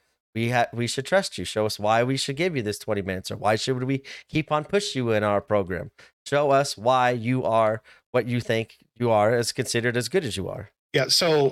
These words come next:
Speaker 2: one of the things I was talking about was the fact that I think everybody should have a chance to breathe. And I forgot to just mention that there was only one match that was under ten minutes, and it was barely under ten minutes. I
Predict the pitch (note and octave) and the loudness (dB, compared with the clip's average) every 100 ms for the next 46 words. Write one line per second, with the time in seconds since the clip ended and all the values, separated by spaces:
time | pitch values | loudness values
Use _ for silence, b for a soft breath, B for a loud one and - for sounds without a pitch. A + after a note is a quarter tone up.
0 | - C3+ F3+ G#3 F#3 G3 F3+ E3+ E3 C#3+ | 2 4 4 4 2 2 2 4 4 4
1 | B2 - C#3+ C#3 B2+ B2 A#2+ A#2+ A2+ A#2 | 2 4 2 0 -2 0 0 0 -2 -4
2 | - B2+ B2+ B2+ A#2+ C3 C3 B2+ B2+ B2+ | 0 0 0 0 -2 0 0 0 0 0
3 | B2 A#2+ - A#2 A#2 - C3 A2+ - G#2 | 0 2 2 0 0 0 0 0 -2 0
4 | C3+ A#2+ G#2 - B - _ C#3+ C#3 C3+ | 2 2 2 0 B -8 _ -2 2 2
5 | C#3 D3+ D#3 D3+ C#3 C#3 - D3 D3 D3+ | 0 2 0 0 0 0 2 2 2 0
6 | C3 B2+ - C#3 C#3 E3+ C#3+ B2+ C3+ D3+ | 2 0 0 0 2 2 2 2 2 2
7 | C3+ C#3 D3+ - - B2+ B2 C#3 C3 C3 | 2 2 4 2 2 -2 0 2 2 2
8 | - D3 C3 C3+ C#3+ - - B2+ - A2+ | 2 0 2 2 0 -2 -2 -2 0 -2
9 | A2 B2+ C3 C#3 C#3+ C#3+ C#3 C#3 D3+ C#3+ | -2 0 2 4 4 2 2 0 0 2
10 | D3 C#3 - A2+ A#2 | 2 2 2 0 -2